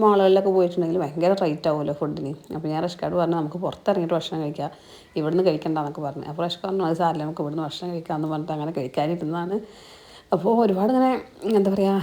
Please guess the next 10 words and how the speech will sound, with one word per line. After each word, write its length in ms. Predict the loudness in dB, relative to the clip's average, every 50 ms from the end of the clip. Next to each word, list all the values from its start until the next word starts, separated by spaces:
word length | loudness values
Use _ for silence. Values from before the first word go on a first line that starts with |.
| -2 2
ഇങ്ങനെ 180 | 2 4 4 6 6
കഴിച്ച 200 | 6 6 6 4 0
ഭക്ഷണം 240 | 0 0 2 2 2 2
കഴിക്കണ്ട 220 | 2 2 4 4 4
വെച്ചിട്ട് 200 | 4 4 2 2 2
ഒരു 100 | 4 4
വെറൈറ്റി 360 | 4 4 4 2 2 0 -2 -4
ടൈപ്പ് 300 | -2 4 6 6 6 6 6 4
പിടിച്ചിട്ട്, 360 | 2 0 0 -2 -2 -2 -2 -4
അല്ല 140 | -2 -2 0